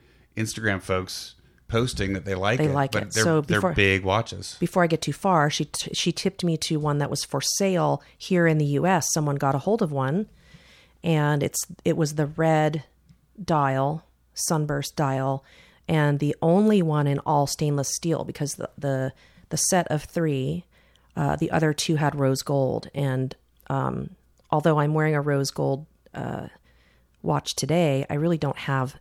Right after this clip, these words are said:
Speaker 2: any rose gold jewelry. So most of my watches are stainless or yellow.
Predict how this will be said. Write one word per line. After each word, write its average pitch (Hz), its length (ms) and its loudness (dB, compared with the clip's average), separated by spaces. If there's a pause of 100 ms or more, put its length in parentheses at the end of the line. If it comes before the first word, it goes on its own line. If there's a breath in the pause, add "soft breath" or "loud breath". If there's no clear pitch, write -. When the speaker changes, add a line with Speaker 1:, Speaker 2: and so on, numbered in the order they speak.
Speaker 2:
any 127 240 -2
rose 120 220 -4
gold 110 200 -6
jewelry. 151 320 -2
So 127 320 -2
most 139 320 -2
of 151 60 -4
my 135 80 -4
watches 135 520 -6
are - 280 -6 (640 soft breath)
stainless 143 560 0
or 131 100 -2
yellow. 180 380 2